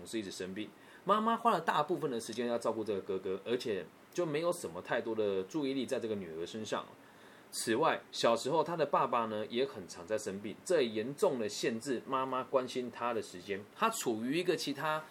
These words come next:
爸爸跟哥哥这两个成员的身体健康都不是非常好的环境之下，妈妈给她的关注就少了嘛。于是这个女孩子急于需要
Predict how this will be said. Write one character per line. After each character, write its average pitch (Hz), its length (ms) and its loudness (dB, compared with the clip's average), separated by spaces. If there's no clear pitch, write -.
爸 190 160 6
爸 131 160 2
跟 139 200 -4
哥 147 120 2
哥 139 140 2
这 156 120 0
两 110 120 0
个 98 80 -6
成 107 200 -6
员 117 200 -4
的 113 200 2
身 175 200 -4
体 139 100 -6
健 131 120 -4
康 139 100 -4
都 139 100 -2
不 110 100 -4
是 143 100 -2
非 139 180 2
常 127 180 -2
好 80 220 -8
的 85 160 -10
环 85 140 -8
境 110 140 -6
之 101 160 -8
下， 98 200 0
妈 156 140 4
妈 156 140 2
给 110 120 0
她 98 120 4
的 120 80 8
关 123 180 4
注 123 100 -2
就 113 100 2
少 - 220 -2
了 - 100 -10
嘛。 - 80 -6
于 160 140 0
是 226 160 4
这 208 100 2
个 196 80 8
女 123 160 2
孩 110 200 6
子 123 180 0
急 131 240 -2
于 147 200 0
需 160 340 -4
要 131 220 4